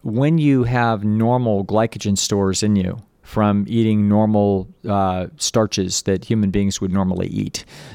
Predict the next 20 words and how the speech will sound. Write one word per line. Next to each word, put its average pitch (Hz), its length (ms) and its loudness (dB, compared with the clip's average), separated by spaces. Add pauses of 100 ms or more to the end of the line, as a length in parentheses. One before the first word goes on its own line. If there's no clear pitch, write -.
So 107 240 0
if - 120 -6
you 117 140 0
eat 113 220 0
bread 101 420 2
of 95 80 -2
any 104 160 2
kind, 98 560 0
if - 140 -8
you 101 160 0
eat 101 280 -2 (280)
any 131 260 0
kind 101 320 -2
of, 95 260 -4 (160)
uh, 95 460 -4
carbohydrate, 101 720 0
potatoes, 104 640 0
rice, 104 400 0
beans, 101 460 0
corn, 98 560 0